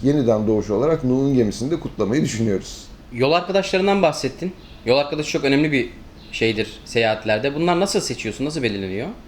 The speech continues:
Speaker 1: Şimdi, e, hani biraz önce şey demiştim, nereye gittiğin değil, ne yaşadığın önemli. Ne yaşadığını, e, tasarlayabilmek için de kimle beraber gittiğin önemli.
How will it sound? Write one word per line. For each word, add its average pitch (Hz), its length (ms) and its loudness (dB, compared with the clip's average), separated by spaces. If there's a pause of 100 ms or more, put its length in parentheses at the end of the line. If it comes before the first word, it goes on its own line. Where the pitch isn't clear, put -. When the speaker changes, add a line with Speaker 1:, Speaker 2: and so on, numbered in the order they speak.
Speaker 1:
Şimdi, 190 260 2
e, 123 320 0 (920)
hani 127 280 2 (220)
biraz 160 200 6
önce 160 240 0
şey 151 200 4
demiştim, 95 400 -2 (220)
nereye 156 360 6
gittiğin 135 460 0
değil, 156 160 -2
ne 143 140 4
yaşadığın 113 500 2
önemli. 90 380 -2 (720)
Ne 127 240 4
yaşadığını, 110 760 2 (420)
e, 110 80 2 (920)
tasarlayabilmek 139 840 2
için 175 280 -2
de 214 80 -4
kimle 185 360 0
beraber 151 340 4
gittiğin 139 460 -2
önemli. 73 380 -6